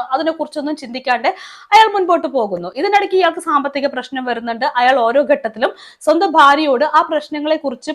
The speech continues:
പറയാണ്ട് അതെല്ലാം ഉള്ളിലൊതുക്കി ജീവിക്കുകയാണ്. അപ്പൊ അതിനകത്ത് ശ്രീനിവാസന്റെ കഥാപാത്രം കറക്റ്റ് ആയിട്ടൊരു ഡയലോഗ് പറയുന്നുണ്ട്, "എന്തിനാണ് മുതലാളി സ്വന്തം ഭാര്യയോട് ഇങ്ങനെ ഒരു ഒളിച്ചുകളി നടത്തുന്നത്?" എന്നൊരു ചോദ്യം ചോദിക്കുന്നുണ്ട്. അത് വളരെ കൃത്യമായിട്ടുള്ള ചോദ്യമാണ്.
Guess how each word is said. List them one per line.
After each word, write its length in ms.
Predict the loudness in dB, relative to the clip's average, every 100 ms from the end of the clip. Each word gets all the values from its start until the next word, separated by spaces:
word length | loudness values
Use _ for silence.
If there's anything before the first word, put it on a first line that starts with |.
| -2
പറയാണ്ട് 580 | -2 0 -2 -2 -4 -6 -10 -2
അതെല്ലാം 400 | 0 2 2 -2 -2
ഉള്ളിലൊതുക്കി 540 | -2 2 2 2 -6
ജീവിക്കുകയാണ്. 480 | -6 -6 -6 -4 -2
അപ്പൊ 160 | 2 2
അതിനകത്ത് 380 | 2 -2 -2
ശ്രീനിവാസന്റെ 640 | -6 -4 -2 2 0 0 -6
കഥാപാത്രം 640 | -2 0 0 0 -4 -6 -2
കറക്റ്റ് 340 | -2 -2 -2
ആയിട്ടൊരു 240 | -2 0 -2
ഡയലോഗ് 460 | 0 0 -2 -2 -2
പറയുന്നുണ്ട്, 480 | -2 -4 -8 -6 -4 -4
"എന്തിനാണ് 480 | -4 -2 0 0 0
മുതലാളി 500 | -2 -2 -2 -2 -2
സ്വന്തം 380 | -4 -6 -4 -4
ഭാര്യയോട് 640 | 0 0 0 -4 -2 -4 -6
ഇങ്ങനെ 320 | -10 -10 -6 -4
ഒരു 120 | -2
ഒളിച്ചുകളി 560 | -4 -4 -8 -6 -4
നടത്തുന്നത്?" 600 | -2 -4 -6 -10 -6 -2 -2
എന്നൊരു 200 | 0 -2
ചോദ്യം 360 | 0 0 0
ചോദിക്കുന്നുണ്ട്. 600 | 0 0 0 -2 -2 -2 -4 -10 -4
അത് 120 | 0
വളരെ 300 | 2 2 0
കൃത്യമായിട്ടുള്ള 680 | -4 -8 -6 -2 0 0 -4
ചോദ്യമാണ്. 540 | -2 0 0 -2 -6